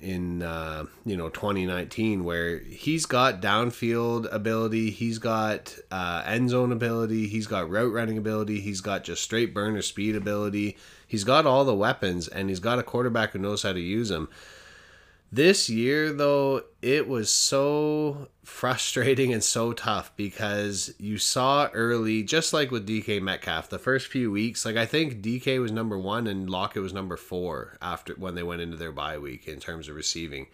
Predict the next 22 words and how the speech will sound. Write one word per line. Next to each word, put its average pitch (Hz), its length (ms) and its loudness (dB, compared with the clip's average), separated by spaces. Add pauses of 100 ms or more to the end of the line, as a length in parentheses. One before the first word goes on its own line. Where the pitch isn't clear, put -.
(720)
He 160 180 2
had 156 260 2
two 160 300 0
games 127 480 0
that 107 160 -2
were 92 340 -6
out 113 320 0
of 101 120 -6
this 101 240 -2
world. 90 380 -4
He 95 120 -6
had 98 220 -4
a 90 100 -4
nine, 110 960 -2 (100)
nine 113 360 0
catch, 113 300 -2
a 107 40 -2
hundred 107 320 -4
yard, 107 300 -4
three 107 200 -6
touchdown 107 480 -6
game, 110 320 -4